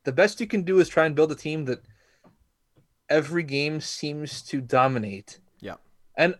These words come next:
Speaker 1: I think it would be impossible for anyone to say that the Leafs don't look like they dominate ninety percent of the games.
Speaker 2: Yeah.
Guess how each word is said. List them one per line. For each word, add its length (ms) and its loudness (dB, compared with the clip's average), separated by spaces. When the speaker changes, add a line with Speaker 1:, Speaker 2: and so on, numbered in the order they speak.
Speaker 1:
I 100 4
think 280 0
it 60 2
would 180 0
be 120 0
impossible 640 6
for 220 4
anyone 380 2
to 80 -12
say 180 -2
that 100 -10
the 80 2
Leafs 260 -2
don't 120 4
look 80 2
like 80 0
they 100 2
dominate 460 0
ninety 480 0
percent 280 0
of 60 0
the 80 -2
games. 500 -8
Speaker 2:
Yeah. 140 -6